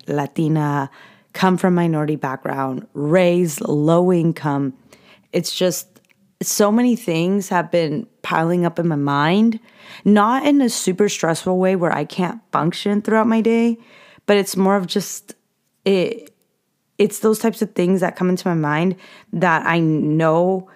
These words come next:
help me stay accountable to just not give up, even if my path feels, like, super hard, because it's a lot, but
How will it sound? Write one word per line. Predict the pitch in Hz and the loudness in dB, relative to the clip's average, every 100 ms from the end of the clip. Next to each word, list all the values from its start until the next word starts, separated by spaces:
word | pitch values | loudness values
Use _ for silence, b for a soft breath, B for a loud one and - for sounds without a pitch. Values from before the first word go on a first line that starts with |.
| b b | b b
help | - 185 | -4 0
me | 185 185 | 0 0
stay | - - 175 170 | -2 -2 0 0
accountable | 170 165 - 170 165 180 196 220 226 | 0 -4 -2 0 2 0 2 0 0
to | 226 202 | -2 -6
just | 160 180 160 170 | -2 -4 -4 -2
not | 175 175 160 - | 2 2 2 -2
give | 190 165 | -4 0
up, | 156 143 | -2 -2
even | - 170 185 | -4 -2 -2
if | 180 | -2
my | 170 | -4
path | - 165 160 | -2 -4 -4
feels, | - 175 156 | -4 -4 -2
like, | 156 | -6
super | - - 175 160 | -6 -6 -4 -2
hard, | 160 165 151 - B B B - | -2 0 0 -4 B B B -6
because | 185 185 175 160 - - _ _ _ _ _ _ _ | -2 0 -2 -4 -10 -14 _ _ _ _ _ _ _
it's | 190 165 233 | -6 -2 0
a | |
lot, | 247 156 147 285 214 - - | 0 0 -2 -4 -8 -10 -6
but | 156 143 - | -4 -2 -6